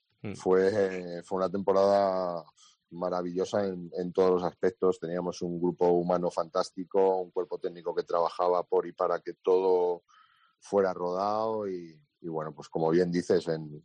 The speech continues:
Speaker 2: en treinta y cuatro jornadas, treinta y cinco, conseguimos sacar puntos suficientes como para no tener, para no tener problemas.
Speaker 1: Oye, eh, que ya sé que no te gusta echarte muchas flores, pero, eh,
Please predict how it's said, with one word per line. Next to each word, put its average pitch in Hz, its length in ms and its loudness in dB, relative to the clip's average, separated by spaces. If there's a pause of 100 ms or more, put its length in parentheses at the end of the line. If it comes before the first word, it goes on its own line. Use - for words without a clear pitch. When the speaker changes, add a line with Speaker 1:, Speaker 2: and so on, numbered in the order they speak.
(100)
Speaker 2:
en 76 340 -6
treinta 78 480 2
y 78 100 2
cuatro 82 280 0
jornadas, 90 520 0
treinta 82 220 -8
y - 20 -10
cinco, 90 300 0
conseguimos 82 960 -4 (480)
sacar 98 420 0 (220)
puntos 113 300 2
suficientes 107 480 0
como 101 240 0
para 87 220 -4
no 92 140 -6
tener, 85 720 -6 (320)
para 85 340 2
no 87 140 0
tener 90 260 2
problemas. 85 420 -2 (360)
Speaker 1:
Oye, 123 340 -2
eh, 110 420 -16 (160)
que 110 920 -8
ya 127 200 -8
sé 131 180 -4
que 127 340 -2 (140)
no 135 180 -2
te 131 100 0
gusta 131 280 -2
echarte 131 340 -4
muchas 131 260 -6
flores, 170 280 0
pero, 117 280 -2 (440)
eh, - 420 -18